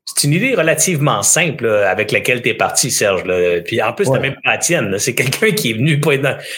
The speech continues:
Speaker 1: présenter cette idée-là à ton père, puis boum, toi, t-, toi, ton frère. Et le gars, est-ce qu'il était dans le business avec vous autres aussi ?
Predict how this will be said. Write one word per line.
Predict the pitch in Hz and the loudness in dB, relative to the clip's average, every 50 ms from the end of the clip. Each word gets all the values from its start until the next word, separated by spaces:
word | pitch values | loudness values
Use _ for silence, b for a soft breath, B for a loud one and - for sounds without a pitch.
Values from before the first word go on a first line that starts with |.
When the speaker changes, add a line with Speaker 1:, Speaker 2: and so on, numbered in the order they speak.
| B B | B B
Speaker 1:
présenter | 151 156 156 180 160 - 175 196 | -2 0 2 2 2 2 0 -2
cette | - - - - | -2 -2 -4 -4
idée-là | 139 135 151 147 156 | -2 0 0 0 0
à | 160 | 0
ton | 160 147 135 123 120 | 0 0 0 0 0
père, | 123 131 151 175 185 180 175 | 0 0 0 0 -2 -2 -2
puis | - 127 | -2 -2
boum, | 117 110 143 175 185 165 143 127 120 110 - | -2 0 0 0 2 2 2 0 0 -2 -2
toi, | - 139 156 156 151 | 0 0 0 0 0
t-, | 147 - 127 117 113 113 113 - | -2 -2 -2 0 0 0 0 0
toi, | - 151 160 165 | 0 0 -2 0
ton | 165 - 139 127 117 | 0 -2 -2 -2 -2
frère. | - 135 135 143 151 160 165 160 139 123 117 - B B B | -2 0 0 2 2 2 0 0 0 0 -2 -2 B B B
Et | 147 | 0
le | 147 147 143 | 0 0 2
gars, | 143 185 208 196 | 2 2 2 2
est-ce | 139 - | 0 -2
qu'il | - 143 131 | -4 -2 -2
était | 135 160 | 0 0
dans | 147 143 | 2 2
le | 135 | 0
business | 131 127 120 165 165 - | 0 0 0 0 0 2
avec | 156 139 127 123 | 0 0 0 0
vous | 139 | -2
autres | 147 143 143 | -2 0 0
aussi ? | - - 302 339 - | 0 0 0 -2 -4